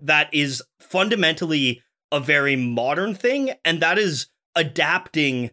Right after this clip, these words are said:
the album to the digital era, because, you know,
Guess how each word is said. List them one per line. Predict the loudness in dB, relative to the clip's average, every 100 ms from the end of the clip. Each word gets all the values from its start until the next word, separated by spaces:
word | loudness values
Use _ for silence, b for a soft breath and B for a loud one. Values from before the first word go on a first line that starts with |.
| _ _
the | -2 4
album | 4 4 0 -4
to | -4 -4 -2 -2
the | -4
digital | -2 -2 -2 -4 -2
era, | 0 2 0 -2 -4 b b _ -6
because, | -4 0 2 0 -4
you | -8 -4 -2 2
know, | 4 4 2 -2 -6